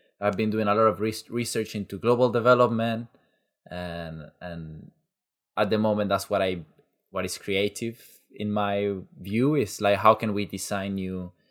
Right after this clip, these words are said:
uh, new systems for the world, um, like, in terms of sustainability and stuff.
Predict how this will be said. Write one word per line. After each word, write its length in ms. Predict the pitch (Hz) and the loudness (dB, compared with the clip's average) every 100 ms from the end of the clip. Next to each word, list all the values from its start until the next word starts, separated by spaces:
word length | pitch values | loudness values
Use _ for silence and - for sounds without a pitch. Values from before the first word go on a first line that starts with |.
| _ _ _ - | _ _ _ -14
uh, 220 | 87 82 | -12 -6
new 240 | 95 120 110 | -2 -2 -2
systems 720 | - 110 - - 107 104 - | -2 -2 -2 -4 -4 -4 -6
for 260 | - 101 | -4 -4
the 120 | 92 90 | -2 -2
world, 480 | 90 95 123 135 _ _ _ _ _ - | 2 4 2 -2 _ _ _ _ _ -10
um, 580 | 92 92 90 90 90 73 | -6 -4 -4 -6 -8 -6
like, 180 | 87 - | -6 -6
in 140 | 101 | -6
terms 260 | 104 104 - | -4 -4 -6
of 80 | |
sustainability 880 | - 95 - 98 90 98 98 117 113 | -8 -8 -6 -6 -4 -4 -4 -6 -6
and 120 | 90 85 | -6 -8
stuff. 420 | - 110 131 | -6 -6 -6